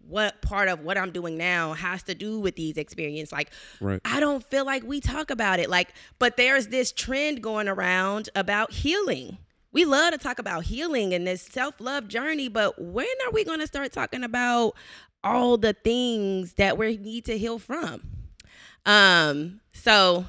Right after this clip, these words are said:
Speaker 1: that's, that's kind of the reason
Speaker 2: Mm-hmm.
Speaker 1: I wanted to talk about it. It's one hundred percent, um, important when it, when it comes to the, this whole podcast. This
Speaker 2: Right.
Speaker 1: episode, I feel like, is one of the most important things, just being really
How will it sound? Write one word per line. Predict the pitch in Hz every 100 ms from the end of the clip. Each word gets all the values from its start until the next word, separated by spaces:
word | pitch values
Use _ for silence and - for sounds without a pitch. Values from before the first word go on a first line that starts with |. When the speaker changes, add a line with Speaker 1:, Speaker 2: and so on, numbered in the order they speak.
| -
Speaker 1:
that's, | 226 254 -
that's | 240 254
kind | - 190 165
of | 160
the | 156
reason | 165 165 160 160 156 151 -
Speaker 2:
Mm-hmm. | 101 - 104
Speaker 1:
I | 185
wanted | 185 180 170 -
to |
talk | 160 175 170
about | 160 151 151
it. | 139
It's | 175
one | 170 185 226 240
hundred | 214 202 202
percent, | - 180 - 180 180 170 165 - - _ _ _ _ _ -
um, | 170 165 156 147 147
important | 190 175 - 180 135 139 143
when | 156
it, | - - _ _ _ _ -
when | - 220
it |
comes | 202 214 190
to | 277
the, | - _ _ - -
this | 208
whole | - 214 220
podcast. | 220 247 - - - -
This | - 185 208 -
Speaker 2:
Right. | - 180
Speaker 1:
episode, | 214 196 196 185
I |
feel | 175 175
like, | 170 165 -
is | 165 156
one | 156 160 180
of | 175
the | 170
most | 165 -
important | 160 - 165 151
things, | 170 165 151 147 - - - -
just | 208 185 170
being | 208 190 175
really | 180 175